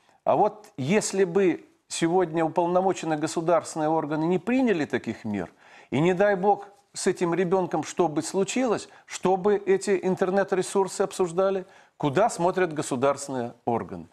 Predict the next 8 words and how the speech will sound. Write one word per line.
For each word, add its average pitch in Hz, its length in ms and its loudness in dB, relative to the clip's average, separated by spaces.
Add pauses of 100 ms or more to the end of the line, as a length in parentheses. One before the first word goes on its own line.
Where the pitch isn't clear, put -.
(280)
Поэтому, 202 600 0 (460)
понимаете, 202 420 2
не 190 120 2
надо 214 300 4
вокруг 202 380 0
этого 190 260 0
создавать 180 680 0
ажиотаж. 180 720 2